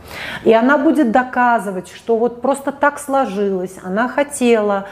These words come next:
муж не дал, вот получилась такая была погода. И она будет изо всех сил обманывать прежде всего на терапии себя,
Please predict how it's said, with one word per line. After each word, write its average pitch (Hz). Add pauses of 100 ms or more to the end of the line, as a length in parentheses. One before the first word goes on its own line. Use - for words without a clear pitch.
(220)
муж 262
не 285
дал, 202
вот 226
получилась 254
такая 254
была 262
погода. 208 (280)
И 208
она 247
будет 247
изо 233
всех 240
сил 226
обманывать 226
прежде 233
всего 208
на 226
терапии 185
себя, 180